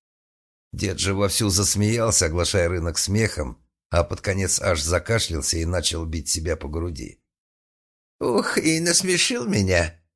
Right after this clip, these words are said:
вытер слезу, выступившую у него, и продолжил. «А что, значится, поближе не было мест, откуда привезти-то можно было? Путь-то того, не близкий,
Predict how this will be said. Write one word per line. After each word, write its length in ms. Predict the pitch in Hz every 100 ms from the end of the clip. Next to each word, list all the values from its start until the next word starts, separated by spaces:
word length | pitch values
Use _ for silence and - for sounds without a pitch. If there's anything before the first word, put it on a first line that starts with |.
| _
вытер 340 | 92 95 98 85
слезу, 440 | 92 95 90 104
выступившую 840 | 95 110 - 85 92 80 - 92
у 20 | 90
него, 300 | 95 110 110
и 60 |
продолжил. 680 | - 87 82 85 69 - - _ _ _ _ _ _ _
«А 120 | 127
что, 260 | 135 - 156
значится, 560 | 101 135 113 - 120
поближе 520 | 104 120 104 127 107 120
не 140 | 123
было 220 | 113 113
мест, 340 | 117 165 143 101
откуда 320 | 87 104 87
привезти-то 580 | 104 113 110 - 80 82
можно 340 | 90 85 90
было? 360 | 87 87 69 - _ _ _ _ _ -
Путь-то 320 | 143 - 101
того, 540 | - 95 80 101 110 80 -
не 140 | 98
близкий, 640 | 87 98 120 - 82 76